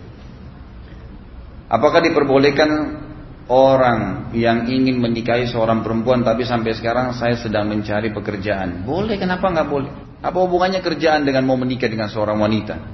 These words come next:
Tidak ada hubungan dalam Islam, gitu kan? Makanya Nabi sallallahu alaihi wasallam menitipkan pesan, "Wa ankihul akfa'a minkum." Nikahi orang yang sepadan dengan kalian, artinya yang bisa memahami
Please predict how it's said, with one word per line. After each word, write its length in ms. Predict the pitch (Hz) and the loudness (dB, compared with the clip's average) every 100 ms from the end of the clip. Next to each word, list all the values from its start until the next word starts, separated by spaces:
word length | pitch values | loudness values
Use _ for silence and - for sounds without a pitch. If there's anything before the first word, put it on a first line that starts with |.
| - - | -14 -6
Tidak 240 | 156 190 | 2 4
ada 80 | 190 | 4
hubungan 240 | 170 156 | 4 4
dalam 160 | 131 123 123 | 6 4 0
Islam, 560 | - 135 120 - - - - - | 0 2 2 0 -12 -16 -16 -14
gitu 160 | - 101 | -6 -2
kan? 240 | 110 127 - - - - - - | 0 -2 -6 -16 -20 -20 -14 -4
Makanya 320 | 110 151 180 | 0 2 4
Nabi 160 | 156 151 | 2 2
sallallahu 160 | 135 | 2
alaihi 120 | 127 143 | 2 2
wasallam 120 | 143 131 | 2 0
menitipkan 360 | 123 123 127 120 | 0 0 0 0
pesan, 380 | 110 110 110 160 208 - - 95 | -2 2 2 2 -4 -10 -8 0
"Wa 100 | 107 151 | 2 2
ankihul 380 | 147 131 120 110 | 0 0 0 0
akfa'a 800 | 104 - 131 113 110 120 120 - | -2 2 4 4 4 2 -4 0
minkum." 640 | 139 156 - 90 - - - - - - | 2 4 2 0 -2 -8 -10 -14 -14 -6
Nikahi 480 | 104 110 135 143 135 | -2 0 2 4 4
orang 320 | 131 151 135 | 4 4 4
yang 160 | 123 120 113 | 2 0 -2
sepadan 880 | 123 - 135 123 95 90 135 127 113 | -4 2 4 4 2 4 4 4 2
dengan 240 | 110 107 | 2 0
kalian, 400 | 107 107 113 107 | 2 2 2 0
artinya 320 | 107 175 165 | -2 -2 0
yang 40 | 135 | 0
bisa 80 | 139 | 2
memahami 640 | 135 123 113 120 160 277 | 2 2 2 2 2 0